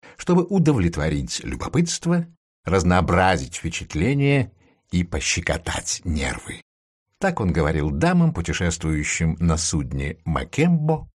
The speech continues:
и те восхищались его мужеством. На борту судна был пассажир,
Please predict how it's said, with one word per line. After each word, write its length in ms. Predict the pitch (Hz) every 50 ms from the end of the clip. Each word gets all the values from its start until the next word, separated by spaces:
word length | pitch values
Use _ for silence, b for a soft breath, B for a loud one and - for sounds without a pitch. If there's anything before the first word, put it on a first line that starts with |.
| _ _
и 80 | - 143
те 460 | - - - - 147 151 143 123 - -
восхищались 1300 | 92 120 127 - - - - 120 - - - - - - 90 92 - - 95 87 85 - - - - - _ _
его 360 | - 80 69 65 62 62 71
мужеством. 840 | 73 64 60 62 57 53 - - - - - - - - - - - _ _ _ _ _ _ _ _ _ b b b b b b b b b b - - - - -
На 160 | - 104 110
борту 300 | 92 101 98 87 - 113
судна 340 | 95 - 135 139 117 107 98
был 160 | 87 104 101
пассажир, 580 | 85 - 95 - - 92 85 82 - 190 180 -